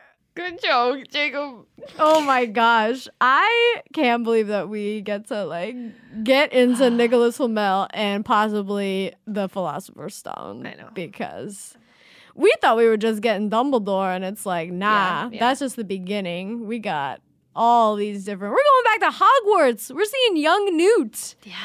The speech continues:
Speaker 2: Freaking Boggarts. What is this?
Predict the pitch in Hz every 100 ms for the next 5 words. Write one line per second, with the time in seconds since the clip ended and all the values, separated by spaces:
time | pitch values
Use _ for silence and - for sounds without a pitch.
0 | 214 - - - _ _ 370 403 370 403
1 | 359 330 294 254 - _ _ 254 226 370
2 | 403 440 427 440 427 - - - 466 554
3 | 508 330 254 262 254 233 - - - -